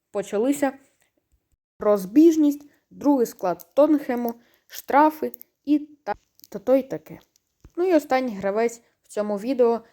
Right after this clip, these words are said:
всі ви чекали цього гравця, напевно, це Андрій Шевченко, який зовсім після перших матчів не грав у лондонському клубі. Не забивав багато м'ячів, була травма спини та й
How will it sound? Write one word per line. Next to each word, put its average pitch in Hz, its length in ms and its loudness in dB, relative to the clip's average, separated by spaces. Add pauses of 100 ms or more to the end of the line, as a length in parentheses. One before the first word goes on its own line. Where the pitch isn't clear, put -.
(140)
всі - 240 -10
ви 208 140 -4
чекали 185 480 -4
цього 170 320 -8
гравця, 165 380 -4
напевно, 262 440 -2
це 311 180 0
Андрій 196 520 -6
Шевченко, - 640 -6
який 277 400 2 (240)
зовсім 285 640 2 (220)
після 226 260 -10
перших 208 520 -6
матчів 214 520 -6
не 220 220 -2
грав 185 400 0 (340)
у 285 120 0
лондонському 214 760 -2 (300)
клубі. 277 380 2
Не 262 160 2
забивав 262 440 2
багато 208 500 -2
м'ячів, 208 640 -6
була 202 440 -2
травма 190 480 0
спини 247 640 -2 (360)
та 302 120 0
й 220 320 -2